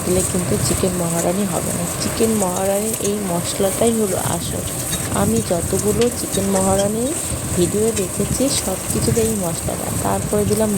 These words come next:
দুধ, দুধ তো দিতেই হবে। আমি জানি না দিতে হবে কি না, আমি যা যা দেখেছি সব কিছু আমার হাতের কাছে ছিল, আমি সব কিছু দিয়ে রান্নাটা করেছি।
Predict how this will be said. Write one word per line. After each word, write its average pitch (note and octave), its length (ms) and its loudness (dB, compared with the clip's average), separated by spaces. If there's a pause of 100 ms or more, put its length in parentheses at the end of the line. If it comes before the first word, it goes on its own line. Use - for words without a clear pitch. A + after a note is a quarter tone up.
(120)
দুধ, E3+ 180 0 (1500)
দুধ G3 120 2 (200)
তো G#3 160 2
দিতেই F3+ 360 2
হবে। G3+ 580 -2 (200)
আমি A3 240 4
জানি G3+ 300 2
না B3+ 100 2
দিতে B3 320 -2
হবে G3 320 2
কি - 200 -4
না, G#3 180 0
আমি A3+ 160 4 (120)
যা F#3 220 2
যা A3+ 160 -2 (120)
দেখেছি G3 480 -2
সব F#3 300 0
কিছু - 280 2
আমার G3 180 2
হাতের F#3+ 400 0
কাছে G3 200 2 (120)
ছিল, - 200 2
আমি A3+ 200 2
সব F#3 280 -2
কিছু G3+ 280 -2
দিয়ে F3+ 200 2
রান্নাটা E3 460 -2
করেছি। D#3 380 -4